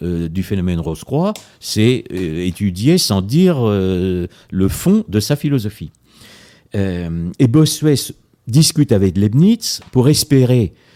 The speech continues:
réconcilier les protestants temps. C'est-à-dire que vous avez,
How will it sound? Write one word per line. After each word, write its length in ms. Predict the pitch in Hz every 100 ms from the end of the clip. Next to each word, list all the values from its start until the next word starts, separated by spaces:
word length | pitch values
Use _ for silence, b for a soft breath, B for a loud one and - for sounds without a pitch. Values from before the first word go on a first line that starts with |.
| b -
réconcilier 760 | - 127 131 120 127 117 127
les 100 | 107
protestants 380 | 107 110 143 135 -
temps. 160 | 151 85
C'est-à-dire 600 | - 85 85 80 95 -
que 100 | 90
vous 360 | 82 76 87 92
avez, 360 | 90 101 92